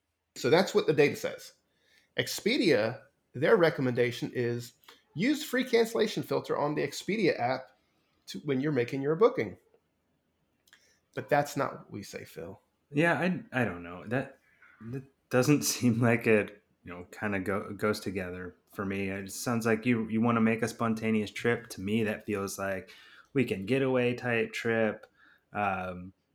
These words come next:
Speaker 2: "Hey, let's just pick up and go somewhere this weekend." What,
Speaker 1: Yeah.
Speaker 2: what does free cancellation have to do with that? <laughs> I don't know.
Speaker 1: I,
Speaker 2: But
Speaker 1: I
Speaker 2: we,
Speaker 1: don't
Speaker 2: we
Speaker 1: know. I
Speaker 2: know
Speaker 1: think
Speaker 2: free cancellation,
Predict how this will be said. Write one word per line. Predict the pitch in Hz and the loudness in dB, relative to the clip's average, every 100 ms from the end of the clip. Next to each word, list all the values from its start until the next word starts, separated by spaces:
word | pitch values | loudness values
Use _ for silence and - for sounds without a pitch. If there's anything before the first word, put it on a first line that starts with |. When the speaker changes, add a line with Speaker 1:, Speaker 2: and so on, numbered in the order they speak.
| _ _ - | _ _ -8
Speaker 2:
"Hey, | 123 127 | 0 2
let's | 113 104 | 4 2
just | 110 - | -4 -2
pick | 120 113 | -2 0
up | 107 107 | 0 -2
and | 101 | -4
go | 104 | -4
somewhere | 101 104 98 95 | -4 -6 -4 -6
this | 98 - | -8 -8
weekend." | 101 92 95 90 92 | -10 -12 -14 -14 -14
What, | 101 110 _ _ _ _ _ - | -12 -12 _ _ _ _ _ -6
Speaker 1:
Yeah. | 123 - | -6 -6
Speaker 2:
what | 143 | -8
does | 185 | -4
free | - 156 | 0 0
cancellation | 139 127 - 104 - | 0 -2 -2 -6 -6
have | 90 | -12
to | 87 | -12
do | 98 | -10
with | - - - | -10 -10 -10
that? | 113 110 | -6 -4
<laughs> | 110 | 0
I | 113 | 0
don't | 98 90 | 0 -4
know. | 90 92 | -6 0
Speaker 1:
I, | 185 | 4
Speaker 2:
But | 117 - - - - | 2 0 -10 -14 6
Speaker 1:
I | 214 | 10
Speaker 2:
we, | |
Speaker 1:
don't | 170 151 | 10 10
Speaker 2:
we | 190 | 8
Speaker 1:
know. | 170 | 8
I | - | 6
Speaker 2:
know | - | 4
Speaker 1:
think | - | 2
Speaker 2:
free | 127 110 | 2 -4
cancellation, | 107 98 - 98 95 101 95 95 | -4 -6 -6 -6 -8 -8 -8 -10